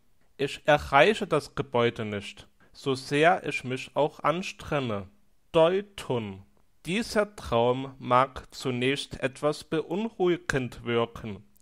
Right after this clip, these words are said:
Schließlich bedeuten einem die eigenen Kinder viel, wenn nicht sogar alles. Eine gute Mutter würde fast alles für ihre Kinder tun. Aus diesem Traum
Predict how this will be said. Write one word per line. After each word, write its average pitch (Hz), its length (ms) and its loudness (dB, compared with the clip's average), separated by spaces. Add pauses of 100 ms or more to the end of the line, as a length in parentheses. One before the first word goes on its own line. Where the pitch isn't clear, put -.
Schließlich 151 720 -4
bedeuten 135 680 0
einem 131 300 -2
die 127 160 -2
eigenen 156 640 -2
Kinder 127 500 0
viel, 135 500 -6 (320)
wenn 123 260 2
nicht 170 240 -4
sogar 117 640 0
alles. 147 540 0 (400)
Eine 123 340 2
gute 220 540 -4
Mutter 156 600 2
würde 143 320 -2
fast - 540 -2
alles 165 400 4
für 143 220 -4
ihre 135 300 -2
Kinder 143 600 0
tun. 123 440 -6 (340)
Aus 123 360 -6
diesem 185 460 -2
Traum 123 520 2